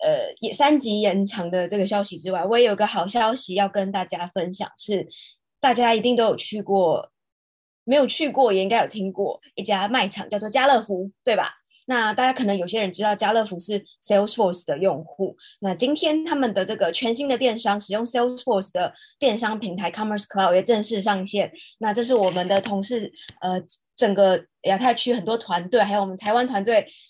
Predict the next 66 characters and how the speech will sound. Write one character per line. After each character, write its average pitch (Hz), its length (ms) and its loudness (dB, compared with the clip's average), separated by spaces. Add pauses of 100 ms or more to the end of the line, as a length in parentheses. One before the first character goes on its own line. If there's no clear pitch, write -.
(120)
还 202 80 -2
有 208 60 0
我 208 40 -2
们 190 120 -6
的 202 80 -4
台 214 160 -4
湾 277 120 2
的 269 180 -6
合 226 180 -8
作 254 180 0
伙 - 240 -10
伴 208 260 -4
一 240 60 -6
起 - 180 -10
很 208 200 0
努 196 180 0
力 226 160 0
了。 160 160 -4 (160)
虽 330 140 0
然 247 160 2
呢， 254 100 -6 (760)
客 311 160 4
户 294 80 2
给 240 120 6
我 240 60 4
们 208 60 0
的 208 80 2
时 214 160 -4
间 247 220 4
很 175 140 -4
急 165 180 -12
迫， - 260 -4 (200)
只 254 60 4
有 220 40 2
大 226 80 2
概 233 80 4
半 214 240 2
年 160 160 -4
多 190 140 2
要 214 100 4
做 208 240 0
一 - 20 -8
个 180 120 -4
全 165 240 -8
新 170 120 -4
的 190 80 0
电 175 280 -2
商， 131 200 -4 (280)
那 156 80 -8
几 220 100 2
乎 233 140 2
不 233 100 0
可 262 120 -2
能 147 100 -6
的 120 80 -2
任 175 200 2
务， 180 120 -4
但 208 120 4
我 180 80 2
们 156 160 -4
就 147 120 -6
是 202 100 -6
准 185 240 0
时 185 240 -2
交 208 240 2
付。 214 220 -6